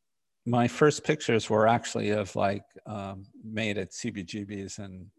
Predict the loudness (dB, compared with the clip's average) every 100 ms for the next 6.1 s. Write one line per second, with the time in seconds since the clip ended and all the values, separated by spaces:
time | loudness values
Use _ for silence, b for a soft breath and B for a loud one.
0 | _ _ -12 -12 -12 -16 _ _ _ b
1 | b b b _ -8 -4 -4 -4 -4 -2
2 | -4 -8 -12 -10 -10 -16 _ _ _ -8
3 | -6 -4 -6 -8 -10 -10 -8 -8 -8 -4
4 | -4 -4 -10 -12 -12 -14 -18 -18 -14 -14
5 | -8 -6 -6 -8 -12 -12 -10 -8 -8 -8